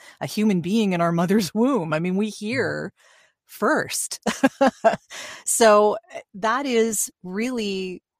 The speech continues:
Speaker 1: where everything should be going, and I think that'll make it easier for everyone. You're, you're even talking about the elderly being able to use an, an Alexa or Google Home device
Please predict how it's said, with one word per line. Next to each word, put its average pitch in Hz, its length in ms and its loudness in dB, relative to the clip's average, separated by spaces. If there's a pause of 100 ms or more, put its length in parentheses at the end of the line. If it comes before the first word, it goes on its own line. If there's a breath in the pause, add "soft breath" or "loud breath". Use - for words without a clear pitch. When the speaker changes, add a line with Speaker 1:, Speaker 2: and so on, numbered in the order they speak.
(380)
Speaker 1:
where 190 500 -4
everything 175 880 -4
should - 360 -8
be 285 120 -8
going, 139 460 -6
and 165 120 -4
I 175 60 -4
think 233 240 -6
that'll 185 220 -4
make 170 200 -6
it 165 140 -10
easier 208 420 -6
for - 220 -12
everyone. 170 640 -6 (160)
You're, 277 220 -4
you're 311 200 -2
even 302 240 -4
talking 214 420 -6
about 160 400 -2 (300 loud breath)
the 180 160 -4
elderly 190 500 -2
being 165 320 -2
able 160 240 -4
to 160 60 -6
use 165 460 -4 (320 soft breath)
an, 156 260 -4
an 180 100 -4
Alexa 170 600 -2
or 156 120 -6
Google 165 340 -4
Home 220 260 -2
device 143 520 -6